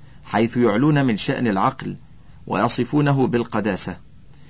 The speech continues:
ويرددون تلك الكلمات الباهتة كعبارة العقلانية الإسلامية، الحضارة العقلانية،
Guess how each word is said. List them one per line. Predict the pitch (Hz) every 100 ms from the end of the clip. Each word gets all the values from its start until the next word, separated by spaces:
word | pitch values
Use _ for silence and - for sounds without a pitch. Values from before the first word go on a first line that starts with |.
| - -
ويرددون | 95 98 123 127 131 151 151
تلك | 143 139 143
الكلمات | 123 139 120 113 131 139
الباهتة | 113 104 95 98 92 87 - - - - - -
كعبارة | 113 90 95 123 139 139 - - - - - -
العقلانية | 104 90 104 - 104 95 123 123 117 -
الإسلامية، | 98 87 - 98 101 135 143 - - - - - - - - - -
الحضارة | 98 92 104 104 120 107 101 - -
العقلانية، | 87 95 - 95 95 104 92